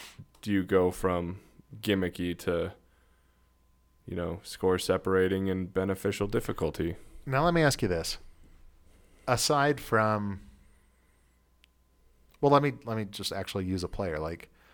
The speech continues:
Speaker 2: aside from, say, Simon, Eagle, Paul, <coughs> uh, Ricky, you know,
Speaker 1: Mm-hmm.
Speaker 2: tho-, those guys. Um,
Speaker 1: Get better, Rick. <laughs>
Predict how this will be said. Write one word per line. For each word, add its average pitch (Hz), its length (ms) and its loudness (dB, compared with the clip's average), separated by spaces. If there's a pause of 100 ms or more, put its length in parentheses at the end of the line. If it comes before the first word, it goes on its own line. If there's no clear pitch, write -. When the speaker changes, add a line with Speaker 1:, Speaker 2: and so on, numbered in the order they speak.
(340)
Speaker 2:
aside 113 360 4
from, 101 580 0
say, 95 240 -2
Simon, 98 540 0
Eagle, 95 340 2
Paul, 87 520 0 (180)
<coughs> 110 180 -8
uh, 85 320 -2 (120)
Ricky, 92 540 -4 (140)
you 110 100 2
know, 104 160 4
Speaker 1:
Mm-hmm. - 80 2
Speaker 2:
tho-, 104 140 6
those 113 300 8
guys. 85 480 -2 (760)
Um, 95 540 2 (1160)
Speaker 1:
Get 92 140 -2
better, 73 220 -2
Rick. 73 300 -4 (340)
<laughs> - 60 -8